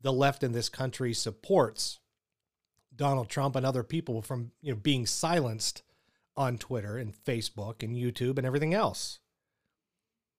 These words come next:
They want to silence anybody that has a different opinion than they do. And the freedom of speech is in the First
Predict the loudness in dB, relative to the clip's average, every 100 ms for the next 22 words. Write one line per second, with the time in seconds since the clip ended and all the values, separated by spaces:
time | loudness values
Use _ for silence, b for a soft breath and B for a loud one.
0 | _ -2 0 0 -2 -2 0 0 -2 -4
1 | 0 4 4 4 4 2 0 -2 -2 -4
2 | -4 -6 -6 -2 -2 -2 -6 -6 -10 -6
3 | 0 2 2 0 -6 -10 b b -4 0
4 | 0 0 2 2 4 0 -2 -8 _ _
5 | _ _ _ _ _ _ _ _ _ _
6 | _ 0 2 2 4 4 4 2 -2 0
7 | 0 0 -6 0 0 0 2 4 4 0
8 | -6 -4 -2 0 2 4 4 0